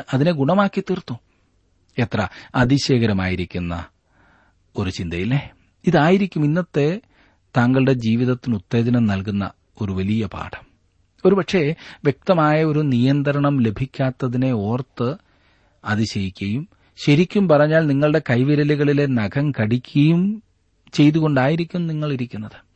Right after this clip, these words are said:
അടിയന്തരാവശ്യങ്ങൾക്കായി സ്വർഗത്തിലേക്ക് നേരിട്ടുള്ള ടെലിഫോൺ സംവിധാനം ഉള്ളതുപോലെയാണ് പല വിശ്വാസികളും ഇന്ന് അഭിനയിക്കുന്നത്. നമുക്കെല്ലാവർക്കും സ്വർഗത്തിലേക്ക് പ്രവേശനമുണ്ടെന്നുള്ളത് ആശ്ചര്യകരമാണ്. പക്ഷേ അവൻ എപ്പോഴും നമ്മോട് നേരെ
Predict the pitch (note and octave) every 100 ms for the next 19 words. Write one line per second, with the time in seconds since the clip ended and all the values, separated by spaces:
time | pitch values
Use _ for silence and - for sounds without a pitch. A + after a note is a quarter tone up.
0 | _ - B2 B2 A#2+ A#2+ A#2+ A#2 A#2+ A#2
1 | A#2 A#2+ B2 A2 G#2+ A#2+ A#2 A#2+ A#2 C#3+
2 | F3+ - - - B2 C3+ D3+ D3+ C3 C3
3 | A#2 G#2+ A#2 C3 C3+ B2 A#2 B2+ B2+ B2+
4 | C3+ D3 F#3 _ _ _ _ A#2 A2 A#2+
5 | A#2 A#2 A2 A2 A2+ - G#2+ B2 - C#3+
6 | - A#2 A#2+ A#2+ A#2 A2 G#2 G#2+ - -
7 | F2+ - A#2+ C#3+ C3+ F#2+ - - _ _
8 | C#3 D#3+ F#3+ F#3+ G#3+ F#3+ F3+ G3 D#3+ F3
9 | F#3 F#3+ F#3+ D#3 C#3+ E3 - F3+ D3+ D3+
10 | E3+ E3 C#3+ D3+ F#3 A3+ - - E3+ G3
11 | - A3 G#3+ F#3+ E3+ B2+ G2 - _ -
12 | C#3 F#3+ D3 - - - - A#2 A#2 G#2+
13 | - C3 C3 A#2 A2 A#2 A2+ G#2 G2 G2
14 | A2 A#2+ C#3